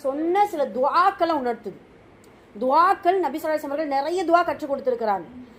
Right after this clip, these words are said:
அதுதான் சொல்றாங்க, இவ்வளவுலாம் என்னால மனப்பாடம் பண்ண முடியாது ரசூலுல்லாஹ்,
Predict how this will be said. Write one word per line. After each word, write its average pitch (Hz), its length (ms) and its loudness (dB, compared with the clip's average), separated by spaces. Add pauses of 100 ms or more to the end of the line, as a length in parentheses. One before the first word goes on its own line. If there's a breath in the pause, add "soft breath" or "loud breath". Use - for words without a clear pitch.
(280 loud breath)
அதுதான் 330 420 4 (100)
சொல்றாங்க, 285 420 2 (240)
இவ்வளவுலாம் 330 500 2
என்னால 262 240 -2 (140)
மனப்பாடம் 302 420 -4
பண்ண 254 180 -6
முடியாது 233 360 -4
ரசூலுல்லாஹ், 214 500 -2